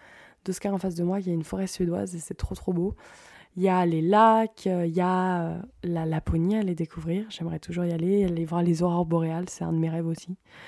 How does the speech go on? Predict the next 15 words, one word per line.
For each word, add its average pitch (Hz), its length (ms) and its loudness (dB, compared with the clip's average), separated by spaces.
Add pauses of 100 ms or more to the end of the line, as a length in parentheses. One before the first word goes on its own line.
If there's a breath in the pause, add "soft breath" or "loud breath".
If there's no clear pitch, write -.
(160 loud breath)
Jamais 170 300 0
été. 180 200 -6 (840 loud breath)
Euh, - 20 -10 (280)
rien, 165 320 -4
rien 165 180 4
n'est 175 100 6
jamais 165 220 0
trop - 160 -12
tard. 160 180 -10
Faut, - 180 -10 (260)
faut - 120 -16
pas 160 160 -8
que 160 140 -6
je 156 100 -8
me, 156 60 0